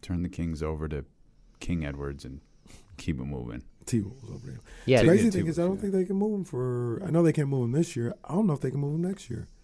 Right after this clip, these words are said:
Speaker 2: Like, legally.
Speaker 3: Oh, no, they can legally move him.
Speaker 2: And I know this year they legally can't 'cause he just signed that contract.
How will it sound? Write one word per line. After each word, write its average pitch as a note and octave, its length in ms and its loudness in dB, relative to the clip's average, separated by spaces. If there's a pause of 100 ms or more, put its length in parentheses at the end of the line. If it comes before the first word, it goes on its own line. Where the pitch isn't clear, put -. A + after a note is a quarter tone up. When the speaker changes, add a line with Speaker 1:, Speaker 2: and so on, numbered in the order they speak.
(120)
Speaker 2:
Like, C3 360 -2 (280)
legally. C3 480 2 (320)
Speaker 3:
Oh, C3 140 6
no, A2+ 120 6
they A#2 140 4
can F#2 140 0
legally D#2+ 340 -4
move D2+ 200 -10
him. E2+ 120 -12 (200)
Speaker 2:
And A#2+ 140 -4
I B2+ 80 0
know C#3 160 2
this D3 280 2
year B2 120 2
they A#2 160 0
legally A#2 480 6
can't C#3+ 240 -2
'cause G#2+ 120 -6
he A#2+ 100 -2
just B2 200 -6
signed B2 240 -2
that A2+ 140 -4
contract. - 500 -8